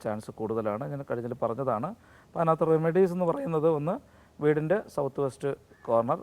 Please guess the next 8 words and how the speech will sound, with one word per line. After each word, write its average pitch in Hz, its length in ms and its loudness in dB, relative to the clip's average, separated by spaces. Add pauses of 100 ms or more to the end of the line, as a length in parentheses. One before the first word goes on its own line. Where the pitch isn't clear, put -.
(120)
വളരെ 123 260 2 (160)
neat 117 240 -8
and 123 140 -6
clean 113 220 -6
ആയിട്ട് 120 240 -8
സൂക്ഷിക്കുക. 120 420 -8 (600)
ആ 196 40 10 (120)
ഭാഗത്ത്, 151 440 8